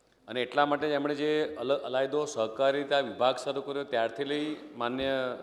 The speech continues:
ગૃહ અને સહકારિતા મંત્રી અમિતભાઈ શાહ સાહેબે જે ચોપન કરતાંય વધારે ઇનિશિયેટિવ લીધા અને જે આ ઇનિશિયેટિવ લીધા, એના કારણે પેક્સ મજબૂત થવાની, ગામડાઓ મજબૂત થાય,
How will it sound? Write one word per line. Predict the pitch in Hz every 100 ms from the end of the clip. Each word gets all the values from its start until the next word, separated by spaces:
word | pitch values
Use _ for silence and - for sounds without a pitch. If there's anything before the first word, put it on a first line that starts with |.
| - - - _ -
ગૃહ | 120
અને | 143
સહકારિતા | 143 117 110 135 143
મંત્રી | 139 135 135
અમિતભાઈ | 123 127 143
શાહ | 131
સાહેબે | 135 147 147 156 156 - - - - _ _ - - 117
જે | 147
ચોપન | 165 165 135 123 - 185
કરતાંય | 180 180 180 180
વધારે | 180 113 117 147 170 -
ઇનિશિયેટિવ | 139 147 151 135 120
લીધા | 98 92 80 - - - _ _ _ _ _ _ -
અને | 120 147
જે | 151 170
આ | 170
ઇનિશિયેટિવ | 139 160 165 160 175
લીધા, | 160 175 180 180 180 -
એના | 143 170
કારણે | 165 175 175 180
પેક્સ | 180 139 143 160
મજબૂત | 165 170 170 165
થવાની, | 170 180
ગામડાઓ | 175 135 131 156 170
મજબૂત | 165 156 165 165
થાય, | 165 175 180 180